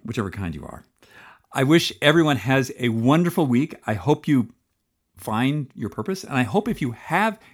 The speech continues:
if you have found your purpose, activate it.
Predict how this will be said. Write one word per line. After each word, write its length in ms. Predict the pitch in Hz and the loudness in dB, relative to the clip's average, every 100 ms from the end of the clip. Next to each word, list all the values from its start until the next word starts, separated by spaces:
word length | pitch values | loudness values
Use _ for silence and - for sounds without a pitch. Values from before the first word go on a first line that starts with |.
| - | -10
if 140 | 127 | -6
you 80 | 143 | -6
have 380 | 113 165 233 254 | -6 0 2 2
found 280 | 202 180 139 | 0 2 0
your 100 | 131 | -2
purpose, 400 | 131 120 131 - _ _ _ _ _ - | -2 -2 -2 -6 _ _ _ _ _ -6
activate 600 | 175 302 - 208 175 120 | 0 0 2 4 4 4
it. 200 | 92 73 | 2 -2